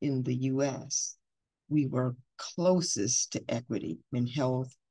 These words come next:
economics, education? Any point in, what point in time we were closest? I guess.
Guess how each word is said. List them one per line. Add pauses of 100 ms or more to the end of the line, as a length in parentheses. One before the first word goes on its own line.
(280)
economics,
education?
Any
point
in,
what
point
in
time
we
were (320)
closest? (2250)
I
guess.